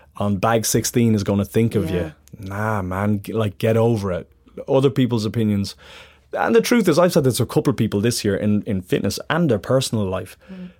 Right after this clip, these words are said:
Speaker 1: The amount of people who think about you when they're lying in bed at night is minimal.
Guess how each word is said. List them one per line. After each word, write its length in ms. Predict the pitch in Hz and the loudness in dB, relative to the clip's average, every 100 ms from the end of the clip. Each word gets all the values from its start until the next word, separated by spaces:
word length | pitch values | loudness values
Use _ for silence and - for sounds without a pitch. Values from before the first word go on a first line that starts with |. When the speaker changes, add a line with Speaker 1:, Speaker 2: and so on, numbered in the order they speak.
| _ | _
Speaker 1:
The 80 | 127 | 2
amount 200 | 156 202 | 2 2
of 100 | 196 | 0
people 280 | - 156 120 | -2 0 0
who 100 | 107 | -2
think 340 | - 120 123 | -2 -2 0
about 260 | 113 113 113 | 0 0 0
you 240 | 107 107 | 0 0
when 180 | 92 98 | 0 -2
they're 140 | 95 | -2
lying 340 | 95 98 107 104 | 0 0 0 0
in 100 | 98 | 0
bed 200 | 107 101 | -2 -2
at 120 | 98 | -4
night 260 | 98 92 - | -8 -10 -10
is 120 | 95 | -8
minimal. 720 | 98 98 110 117 95 82 - | -6 -2 0 0 -2 -8 -16